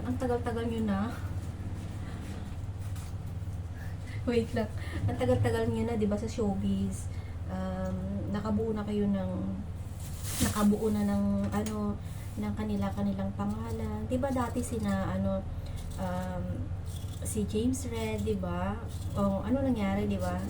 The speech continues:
Naghiwalay din sila. So, akala ng maraming tao na talagang sila na yung, si, ano, si, si Catherine tsaka si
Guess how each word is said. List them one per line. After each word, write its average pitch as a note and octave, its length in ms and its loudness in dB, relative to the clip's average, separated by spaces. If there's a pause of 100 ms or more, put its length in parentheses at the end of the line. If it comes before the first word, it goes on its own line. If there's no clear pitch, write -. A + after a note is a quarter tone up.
(140)
Naghiwalay G3+ 560 2
din F#3 160 0
sila. E3+ 240 -2 (640)
So, G#3 480 2
akala G#3+ 480 0
ng G3+ 480 4
maraming G3 560 4
tao G#3 320 0
na G3+ 160 4
talagang G3+ 400 4
sila G#3+ 320 2
na G3+ 80 4
yung, G3 240 0 (480)
si, - 160 -4
ano, G3 320 2
si, G3+ 160 -2 (480)
si - 160 -4
Catherine G#3+ 320 -2
tsaka G3+ 160 -2
si G3+ 400 2